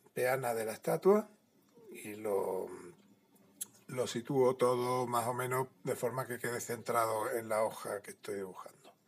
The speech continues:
Eh, entonces voy a empezar haciendo ahora, mm, seguidamente la figura del caballo. Para eso os explico un poquito en esquema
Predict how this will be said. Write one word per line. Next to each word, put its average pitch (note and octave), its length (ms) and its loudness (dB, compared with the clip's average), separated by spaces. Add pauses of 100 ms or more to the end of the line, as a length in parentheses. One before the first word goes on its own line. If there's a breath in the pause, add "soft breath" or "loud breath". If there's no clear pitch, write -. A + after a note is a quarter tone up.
(1600 loud breath)
Eh, D3+ 680 10 (380)
entonces D3+ 580 4
voy E3 320 8
a E3 60 10
empezar E3 420 8
haciendo E3 420 8
ahora, D#3 540 8
mm, B2+ 500 -10
seguidamente D3 680 0
la B2 100 2
figura C3+ 320 2
del C#3 160 2
caballo. E3+ 640 8
Para C3+ 240 4
eso C#3+ 320 2
os C3+ 160 4
explico C3+ 480 0
un C3 80 0
poquito C3+ 640 -2 (200)
en C3 220 -2
esquema C#3+ 580 0